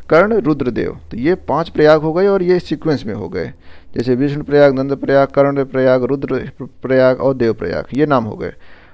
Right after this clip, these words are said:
अब नदियों को कैसे याद रखना है इनके सामने, तो जैसे विष्णु प्रयाग में तो विष्णु गंगा या फिर ध-, धौली गंगा है, इसको आप याद रख सकते हैं। नंद में नंदाकिनी, कर्ण में पिंडार, ये थोड़ी अलग नदी है,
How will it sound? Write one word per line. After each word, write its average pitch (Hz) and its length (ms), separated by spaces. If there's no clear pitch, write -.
अब 131 220
नदियों 139 260
को 180 80
कैसे 165 280
याद 160 160
रखना 156 240
है 147 120
इनके 143 220
सामने, 139 340
तो 131 80
जैसे 113 300
विष्णु 156 320
प्रयाग 147 320
में 156 280
तो 120 120
विष्णु 135 300
गंगा 139 260
या 135 120
फिर 131 140
ध-, 101 220
धौली 131 260
गंगा 135 240
है, 127 240
इसको - 220
आप 135 120
याद 139 120
रख 139 140
सकते 123 260
हैं। 117 80
नंद 156 320
में 165 220
नंदाकिनी, 135 720
कर्ण 160 280
में 175 200
पिंडार, 113 460
ये 160 180
थोड़ी 175 280
अलग 160 300
नदी 143 200
है, 147 160